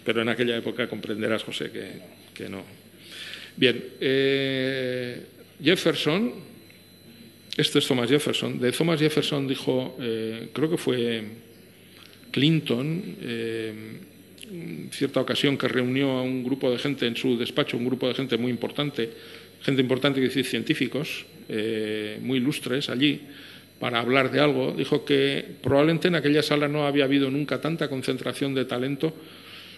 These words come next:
antes, salvo cuando, eh, Thomas Jefferson se retiraba a cenar él solo en aquella habitación. O sea, esto es lo, lo, se lo dijo un día,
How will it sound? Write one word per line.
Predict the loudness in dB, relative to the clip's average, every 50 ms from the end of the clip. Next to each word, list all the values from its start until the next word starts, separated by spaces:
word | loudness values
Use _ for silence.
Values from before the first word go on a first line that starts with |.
| -20 -20 -20 -20 -20 -20 -20 -20 -20 -8 0
antes, | 2 2 4 6 6 6 6 4 0 -2
salvo | -2 6 8 8 8 10 8 6 4 4 0 -6 -10 -12 -16 -20 -20 -20 -20 -20 -20 -20 -20 -20 -2 2
cuando, | 2 2 4 4 4 4 4 2 0 -2 -4
eh, | -2 0 0 2 2 0 0 0 -2 -2 -2 -4 -4 -6 -8 -8 -8 -10 -12 -14 -16 -20 -20 -20 -18 -10 -4
Thomas | -2 0 0 2 2
Jefferson | 2 0 0 0 -2 -2 -2 -2 -2
se | -2 -2 -2 -2 -4 -4 -6 -6
retiraba | -2 0 0 0 2 0 2 2 2 0 0
a | -2
cenar | -2 -4 -2 0 -2 -2
él | -2 -2 -2
solo | 0 0 2 2 2
en | 0 0
aquella | -2 -2 -2 -2 -2 -2 -4
habitación. | -4 -6 -8 -8 -8 -8 -8 -8 -10 -12 -16 -20 -20 -20 -20 -18 -18 -16 -16 -18 -18 -18 -18 -16 -14
O |
sea, | -12 -12 -12 -12 -12 -14 -14 -16 -16 -16 -12 -10
esto | -10 -10 -4 0 0 0
es | 0
lo, | 0 -2 -4 -4 -4
lo, | -4 -6 -6 -6 -8 -8 -10
se | -8 -6 -4
lo | -4 -4
dijo | -4 -2 -2 -4
un | -4 -2 -2
día, | -2 -2 -2 -4